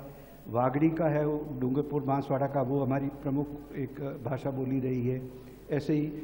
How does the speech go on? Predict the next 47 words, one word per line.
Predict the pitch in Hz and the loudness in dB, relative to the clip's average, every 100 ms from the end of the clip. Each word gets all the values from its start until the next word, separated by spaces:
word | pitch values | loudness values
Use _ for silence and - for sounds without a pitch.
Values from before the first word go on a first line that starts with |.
| - | -2
मेवात | 120 131 147 156 | 2 4 6 4
क्षेत्र | - 156 156 147 | 0 -2 -2 0
में | 143 147 | 2 2
हमारा | 139 143 139 | 2 0 0
जो | 143 131 135 | -2 -4 -4
अलवर | 139 131 135 139 135 | -2 -2 0 2 2
वगैरह, | 131 135 131 131 | 0 -2 0 0
जो | 135 139 - - - 113 | -2 -4 -6 -14 -10 -2
हरियाणा | 117 131 143 | 2 4 4
से | 143 127 | 2 0
जुड़ा | 127 131 | 2 2
हुआ | 131 | 2
क्षेत्र | 127 131 127 123 | 0 -2 -2 0
है, | 127 123 - - - - - - - - | 0 -2 -10 -16 -18 -20 -20 -20 -6 4
ऐसे | 170 170 196 | 6 8 8
ही | 175 220 - - - - - - - - | 8 4 -2 -8 -12 -14 -16 -20 -16 0
बड़ा | 127 185 240 | 6 10 8
क्षेत्र | - 180 - | 6 2 2
जो | 151 143 | 2 4
राजस्थान | 139 135 127 151 131 | 6 4 4 2 2
का | 127 | 2
रहा | 120 117 | 2 2
है, | 120 | 2
वो | 156 175 | 2 2
मारवाड़ी | 143 135 127 120 117 | 2 4 4 2 2
का | 104 | -2
रहा | 90 85 | -4 -6
है, | 82 - - - 127 | -10 -14 -18 -14 -2
जिसमें | 139 160 - | -2 0 -2
पूरा | 160 185 220 226 | 2 4 8 8
रेगिस्तान | 190 160 165 - 156 135 | 6 4 2 2 2 2
आ | |
जाता | 117 107 117 | 2 0 -2
है। | 117 | -2
रेगिस्तान | 143 151 160 | -2 0 0
के | 147 156 | 0 0
बारह | 143 147 | 2 2
तेरह | 147 151 143 | 2 0 0
जिले | 143 127 139 | 0 0 0
उसके | 135 - 120 | 0 -4 -4
अंदर | 113 123 113 - - - | -2 -4 -8 -14 -16 -10
इस | 110 113 | -8 -4
भाषा | 110 123 | -2 -2
क्षेत्र | 113 - - 123 110 | -4 -6 -6 -4 -4
में | 113 | -4
आते | 95 90 98 | -6 -8 -6
हैं, | 104 147 | -6 -8